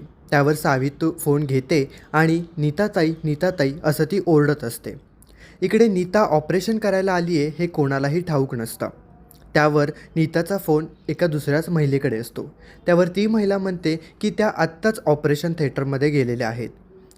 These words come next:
हे ऐकताच सावीच्या पायाखालची जमीन सरकते. इकडे आतमध्ये नीता येताच नर्स तिला कपडे देतात आणि म्हणतात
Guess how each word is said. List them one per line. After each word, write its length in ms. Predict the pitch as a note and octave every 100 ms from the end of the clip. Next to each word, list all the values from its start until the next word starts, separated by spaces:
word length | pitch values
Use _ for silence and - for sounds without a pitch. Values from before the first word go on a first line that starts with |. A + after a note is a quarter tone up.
| -
हे 80 | D3
ऐकताच 520 | C#3 C3+ E3+ D3+ -
सावीच्या 380 | D#3 C3+ D3 F#3+
पायाखालची 680 | - C#3 C#3+ D3 B2 D#3
जमीन 280 | C#3+ E3 G#3
सरकते. 500 | G3+ C#3+ A2+ - A2+ - - - - - -
इकडे 240 | G3+ A3+ A#3
आतमध्ये 480 | G3+ G#3 G3+ F#3+ G#3
नीता 260 | F3 E3+
येताच 560 | D#3 C#3+ - C3+ B2 - -
नर्स 320 | D3 D3 D3 -
तिला 200 | C#3+ C3+
कपडे 400 | C#3 C#3 E3+ G#3+
देतात 420 | F3+ E3 C#3 C3+
आणि 120 | C#3+
म्हणतात 420 | C#3+ C#3 C3+ C#3+